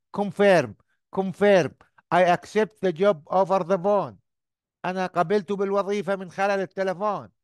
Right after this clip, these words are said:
But I haven't confirmed in writing. ولكني لم أؤكد كتابيًا. Confirm، confirm، confirm،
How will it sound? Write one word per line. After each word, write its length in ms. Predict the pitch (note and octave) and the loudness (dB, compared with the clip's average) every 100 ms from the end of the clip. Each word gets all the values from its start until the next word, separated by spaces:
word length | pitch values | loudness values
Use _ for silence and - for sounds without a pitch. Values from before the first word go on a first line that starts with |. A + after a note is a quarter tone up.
| _ _ _ _ D#3+ | _ _ _ _ -12
But 120 | - | -4
I 160 | F3 | -4
haven't 440 | E3 F#3+ G#3 G#3 - | 0 0 -2 -6 -10
confirmed 580 | G3 F3 G3+ G3+ F3 E3+ | -14 -6 -2 -2 -2 -8
in 140 | F#3 | -4
writing. 500 | G3 G3 F3 D3+ B2+ | 0 0 -2 -8 -12
ولكني 560 | D3 F3+ F3+ G3+ G3+ G3+ | -4 -2 -2 -4 -8 -4
لم 180 | G#3+ G#3 | -2 -2
أؤكد 680 | F#3+ F3+ G#3 _ G#3 F#3+ C#3 _ | -6 -6 -6 _ -6 -6 -8 _
كتابيًا. 840 | F#3 F#3 F#3 F3+ G#3+ F#3+ D#3 A#2+ G#2 _ _ _ _ G3 | -12 -4 -2 0 -2 -4 -6 -10 -14 _ _ _ _ -6
Confirm، 600 | G#3 F3+ G#3 G3 D3 A2+ A2+ _ _ - | -6 0 4 4 4 -2 -16 _ _ -6
confirm، 640 | G3+ G3 E3 G3+ F#3 B2+ G2 _ _ _ - | -4 -4 2 4 4 2 -4 _ _ _ -6
confirm، 680 | G3+ F#3 G3 G#3 F3+ C#3 | -4 -2 2 4 4 2